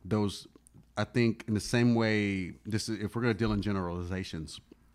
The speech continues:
the same way that young women feel like they feel the need, or there are a lot of even women who feel like they feel the need to dress up to attract a man,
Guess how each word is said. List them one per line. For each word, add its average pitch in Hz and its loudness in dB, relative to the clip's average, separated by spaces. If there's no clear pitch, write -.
the 107 2
same 113 2
way 104 4
that 95 -2
young 104 2
women 107 4
feel - -4
like 92 -2
they 98 -2
feel 101 -2
the 90 -2
need, 92 -2
or 85 -2
there 95 -2
are 92 0
a 90 0
lot 92 2
of 87 -2
even 98 -2
women 92 0
who 95 -6
feel - -10
like 85 -6
they 90 -4
feel 110 -2
the 95 -2
need 95 -2
to 98 -6
dress 104 -4
up - -6
to 104 -6
attract 92 -4
a 90 -4
man, 90 -4